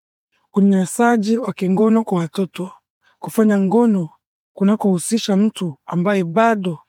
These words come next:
hajafikia umri wa mtu mzima wa kuweza kuamua kufanya kwa hiari tendo la ndoa na,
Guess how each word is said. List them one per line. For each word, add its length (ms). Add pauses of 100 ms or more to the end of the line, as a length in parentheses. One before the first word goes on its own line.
(300)
hajafikia 680
umri 360
wa 140
mtu 380 (140)
mzima 500 (580)
wa 140
kuweza 580
kuamua 520
kufanya 540 (340)
kwa 140
hiari 640 (220)
tendo 240
la 140
ndoa 380 (720)
na, 260